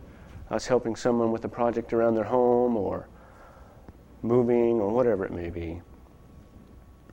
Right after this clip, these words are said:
And he also wants us to be hospitable. He wants us to share of ourselves.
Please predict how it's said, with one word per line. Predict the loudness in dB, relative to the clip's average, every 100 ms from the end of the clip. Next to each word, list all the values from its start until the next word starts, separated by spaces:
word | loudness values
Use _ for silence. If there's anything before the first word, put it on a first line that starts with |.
| -20 -20 -20 -20 -20 -18 -4
And | 4
he |
also | 6 6 4
wants | 4 4 2
us | -2
to | 0
be | 0
hospitable. | 0 -4 0 -2 0 -4
He | -4 -2
wants | 0 0 0
us | 0 0 -2
to | -6 -6
share | 0 4 6 6
of | 4 2
ourselves. | 0 0 0 -2 -6 -10